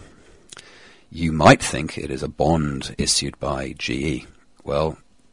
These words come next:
the news I have to tell you this evening is that G E is bust. Just like Ford,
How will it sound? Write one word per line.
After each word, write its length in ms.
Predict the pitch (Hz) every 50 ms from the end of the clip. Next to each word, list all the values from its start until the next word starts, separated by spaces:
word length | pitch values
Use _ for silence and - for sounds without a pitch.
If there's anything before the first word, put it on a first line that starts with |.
| _ _ _ - -
the 100 | - 67
news 300 | 71 71 76 85 87 76
I 80 | 73 71
have 140 | 78 73 -
to 80 | 76
tell 180 | - - 73 73
you 100 | 78 73
this 280 | 69 71 67 - -
evening 320 | 85 82 76 85 85 87 78
is 180 | 65 69 -
that 140 | - - -
G 320 | - - - 73 78 80 82
E 220 | 80 80 82 80 - -
is 140 | - 73 -
bust. 440 | _ - - - - - - - - - - - - - _ _ _ _ - - _ - - - - - - - -
Just 260 | - - 76 73 - -
like 280 | 76 78 78 76 -
Ford, 500 | - - - - - 73 73 73 76 -